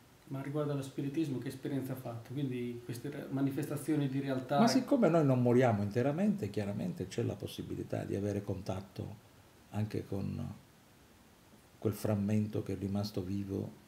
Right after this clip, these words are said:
Speaker 2: di chi ha subito il fenomeno morto.
Speaker 1: Quindi noi chiudiamo il cerchio, non abbiamo cominciato a parlare della morte, abbiamo detto che
Speaker 2: Era,
Speaker 1: la
Speaker 2: se-,
Speaker 1: materia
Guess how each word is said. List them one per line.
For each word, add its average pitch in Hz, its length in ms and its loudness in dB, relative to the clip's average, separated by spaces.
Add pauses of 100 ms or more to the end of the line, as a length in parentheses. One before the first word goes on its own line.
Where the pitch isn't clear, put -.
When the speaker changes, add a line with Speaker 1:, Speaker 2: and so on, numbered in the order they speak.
Speaker 2:
di - 160 -10
chi 98 220 -4
ha 92 80 -6
subito 98 540 -8
il 92 80 -8
fenomeno 92 420 -6
morto. - 460 -12
Speaker 1:
Quindi 143 220 -6
noi 135 120 -2
chiudiamo 123 320 -4
il 113 60 -8
cerchio, 113 320 -6
non 117 100 -4
abbiamo 120 220 -6
cominciato 120 460 -8
a - 20 -8
parlare 120 360 -8
della 120 180 -4
morte, 127 440 -4
abbiamo 117 300 -4
detto 117 340 -8
che 113 400 -6
Speaker 2:
Era, 98 300 -2
Speaker 1:
la - 100 -6
Speaker 2:
se-, 120 120 2
Speaker 1:
materia 120 760 -2